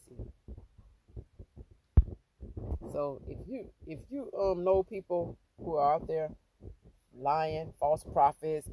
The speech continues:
people, you know, telling you stuff that the Lord didn't tell them, they just making up stuff so they can get all these likes on, on social media, you know, and everything, y'all. Y'all, pray for these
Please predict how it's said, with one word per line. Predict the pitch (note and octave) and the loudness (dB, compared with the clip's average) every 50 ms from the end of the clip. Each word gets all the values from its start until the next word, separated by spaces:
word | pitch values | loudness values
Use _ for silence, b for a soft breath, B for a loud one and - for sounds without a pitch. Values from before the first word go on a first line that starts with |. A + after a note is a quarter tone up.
| - | -12
people, | - G3+ F#3 - E3+ E3+ E3+ E3 E3 E3+ - - - | -12 -12 -8 -4 -2 -2 -2 -4 -8 -14 -20 -12 -6
you | - G3 E3+ | -4 -2 -2
know, | D#3 D#3 D#3 D3+ D#3 - - - - _ _ _ _ - - - - - - - - - - - - - | 0 -2 -2 -2 -6 -8 -10 -12 -14 _ _ _ _ -20 -10 -8 -6 -6 -6 -10 -14 -16 -14 -4 0 2
telling | F#3 F3 F3 E3 D#3+ | 2 2 2 0 4
you | D#3 - | 8 8
stuff | - - E3 E3 D#3+ D#3+ - | 10 10 8 4 0 -2 -6
that | C#3+ C#3+ - | -8 -6 0
the | D3 - | 4 4
Lord | D3 D3+ D#3+ D#3+ D#3 E3 | 6 6 6 4 2 2
didn't | E3 D#3 D3+ D#3 - | -2 -2 -2 0 2
tell | - E3 E3 D#3+ D#3+ | 4 4 4 2 0
them, | D#3 D#3+ D#3+ - - - - - - - - - - - - - - | 4 4 4 4 2 -2 -10 -8 -4 0 0 2 2 2 0 0 0
they | D#3+ D3 | 0 -2
just | - C#3+ C3 - | -4 -8 -8 -4
making | C#3+ D#3 E3 - D#3 D#3 | -4 -4 -2 -2 -4 -4
up | D3 - | -4 0
stuff | - - D#3 D#3 D#3 - | 2 2 2 2 0 -2
so | - | -6
they | D3+ D3+ | -6 -4
can | - - | -2 -2
get | D3 C#3+ | 0 2
all | C#3+ C#3+ C#3+ | 2 2 2
these | C#3 - B2+ B2 | 2 0 0 0
likes | A#2+ C3 C3+ C3+ - - | -2 -2 -2 -4 -4 -4
on, | C3 C3 C3 B2+ - - - - - | -6 -6 -6 -8 -12 -18 -20 -16 -12
on | C#3 C#3+ C#3 - | -12 -12 -10 -6
social | - D3+ D#3+ - - - B2+ | -6 -6 -6 -6 -8 -8 -6
media, | D3 D3+ D#3 D3+ D3 D3 C3+ C3+ C3+ - - - - - - - - - | -4 -2 -2 -2 -2 -2 -2 -2 -2 -4 -6 -4 -2 -2 -2 0 0 -2
you | - - | -2 0
know, | G#3 G3 F#3 | 0 0 0
and | F#3 - | 2 2
everything, | F#3+ G3 G3+ G3+ F#3 G3+ G3+ G3+ G3 G3 G3 G3 F#3+ | 4 4 6 6 6 4 2 0 -2 -4 -4 -4 -2
y'all. | F#3+ F#3 F#3 F#3 F3+ F3+ F3+ - - - - - - - - - - - - - - - - - - - - - - - - - _ _ - - _ _ - - - _ - - - A2+ | -2 0 0 0 0 -2 -4 -4 -6 -10 -10 -12 -12 -12 -12 -12 -14 -16 -14 -14 -12 -12 -12 -12 -12 -14 -16 -18 -20 -20 -20 -20 _ _ -20 -20 _ _ -20 -20 -20 _ -20 -16 -8 -2
Y'all, | D3 E3+ E3+ D#3+ D3 C3+ C3 B2+ B2 A2+ - _ - - | 0 2 2 2 2 0 -2 -4 -8 -12 -18 _ -8 -4
pray | A3+ A#3+ | -2 -2
for | B3+ - E3+ | -2 -2 -6
these | D#3+ D#3 - | -6 -6 -6